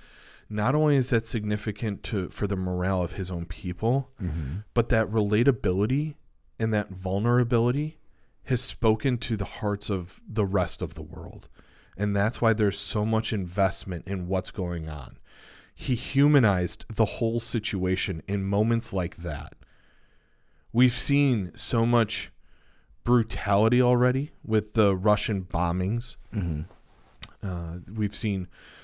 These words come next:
Speaker 1: I think the, the newest totals are four hundred civilians have died and over one point five million refugees have fled the country, going over to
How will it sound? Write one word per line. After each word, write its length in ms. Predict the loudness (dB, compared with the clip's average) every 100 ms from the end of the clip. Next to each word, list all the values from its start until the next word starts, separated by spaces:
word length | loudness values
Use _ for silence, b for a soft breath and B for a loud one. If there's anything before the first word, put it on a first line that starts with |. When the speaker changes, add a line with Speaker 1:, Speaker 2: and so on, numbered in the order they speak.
| B
Speaker 1:
I 40 | -2
think 220 | -2 2
the, 180 | 0 0
the 140 | -2 -4
newest 360 | 0 0 0 -4
totals 440 | -4 -2 -2 -2
are 100 | -6
four 400 | -6 -4 2 2
hundred 600 | 2 -4 2 2 2 -2
civilians 640 | -6 -4 -2 -2 -2 -2 -6
have 120 | -2
died 260 | 0 2
and 180 | 0 -6 -6
over 200 | -6 -4
one 220 | -4 -6
point 360 | -4 -6 -6 -10
five 500 | -10 0 2 2 0
million 680 | -4 -4 -2 -2 0 -2 -4 b b b b b b b
refugees 680 | 0 2 -2 -2 -2 -2 -4
have 120 | -8
fled 440 | -8 -6 -4 -2
the 80 | -4
country, 600 | -6 -8 -6 -6 -6 -6 _ _ _ -2
going 260 | 0 0
over 200 | -2 -4
to 120 | -6